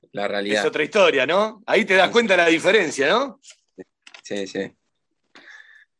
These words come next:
Speaker 2: Bueno, Martín, te dejamos. Muchas gracias siempre por la gentileza. Cada vez que hablamos, nos mandamos mensajes. Sabés que te seguimos. Eh, el aprecio y todo el éxito del mundo.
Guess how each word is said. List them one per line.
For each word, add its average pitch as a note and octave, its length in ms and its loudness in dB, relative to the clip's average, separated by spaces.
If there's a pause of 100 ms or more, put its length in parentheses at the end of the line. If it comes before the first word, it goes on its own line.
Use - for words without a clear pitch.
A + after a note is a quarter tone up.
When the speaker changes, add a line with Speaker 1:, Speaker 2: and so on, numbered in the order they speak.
(340)
Speaker 2:
Bueno, E3+ 200 -2
Martín, F3+ 500 -2
te C#3 140 2
dejamos. F#3 640 -2
Muchas D3+ 320 -2
gracias E3 320 -6
siempre D#3 260 -14
por C3 160 -14
la C3 100 -8
gentileza. D3 520 -6
Cada C#3 120 -8
vez D3 120 -8
que - 80 -10
hablamos, E3 340 -8
nos C#3 80 -20
mandamos C#3 320 -10
mensajes. F3+ 540 -8
Sabés C#3+ 280 -6
que D3 100 -12
te C#3 100 -12
seguimos. G#3 480 -8 (460)
Eh, C3 360 -6
el C3 140 -8
aprecio F#3+ 340 -6
y C3+ 40 -20
todo G3 260 -6
el E3 80 -8
éxito D3+ 300 -10
del C#3 100 -8
mundo. G2 300 -20